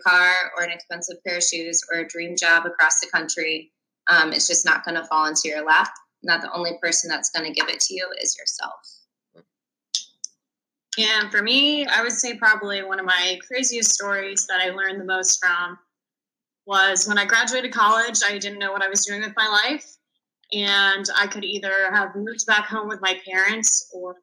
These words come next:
Speaker 2: come to Florida. I got a call on Saturday asking if I wanted to start a job on Monday. I said yes. I packed up my life that night and I drove to Florida the next day. And it has been just the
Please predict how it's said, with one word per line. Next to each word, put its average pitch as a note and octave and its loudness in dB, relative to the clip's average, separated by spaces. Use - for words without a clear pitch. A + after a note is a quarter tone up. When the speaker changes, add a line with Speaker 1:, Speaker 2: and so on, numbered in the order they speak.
Speaker 2:
come G3 -8
to F#3+ -6
Florida. F#3 2
I F#3+ -4
got F#3 2
a E3+ -2
call C#4+ 8
on F3+ 4
Saturday A3+ 0
asking G3 -8
if F#3 -14
I F3 -12
wanted F3 -10
to F3+ -10
start F3 -2
a - -14
job F3 -2
on F3 -6
Monday. C#4 2
I G3 2
said F#3 -2
yes. C#4+ 2
I G3 -2
packed G3+ 0
up F#3+ -10
my F3+ -4
life G#3+ -2
that A3 2
night G#3+ 0
and F3+ 0
I F3 2
drove F#3+ -2
to G3+ -4
Florida F#3+ -2
the F3+ -6
next F3 0
day. E3+ -2
And E3+ 0
it E3+ -4
has F3+ -2
been E3+ -4
just E3+ -2
the E3+ -6